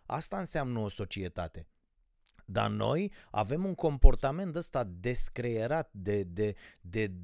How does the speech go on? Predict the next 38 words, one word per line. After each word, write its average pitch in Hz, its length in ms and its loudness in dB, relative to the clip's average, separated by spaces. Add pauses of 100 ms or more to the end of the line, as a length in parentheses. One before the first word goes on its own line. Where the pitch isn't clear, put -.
(180)
dreapta 135 460 -2
asta 135 240 -4
extremă 113 920 -2
care 104 200 -6
se 104 140 -6
apropie 120 520 6
de, 110 200 -2
de 104 220 -6
fascism - 800 -2
și - 160 -8
de 110 220 -2 (460)
toate 180 320 0
nenorocirile 147 1000 0
pământului, 123 960 0
de 101 140 -6
aici 139 320 -2
au 117 160 0
apărut. 92 420 2
La 98 160 -4
un 160 140 -2
moment 123 400 -4
dat, 92 420 -4 (440)
unii 160 480 -2
au 143 160 -2
crezut 131 380 -6
că 127 100 -6
alții 131 420 -4
sunt 120 220 -6
mult 139 220 -4
mai 113 180 -4
proști 113 320 2
decât 98 340 -8
ei 147 160 -2
și 127 180 -8
știu 135 380 -6
ei 127 180 -4
mai 101 200 -6
bine. 87 380 -6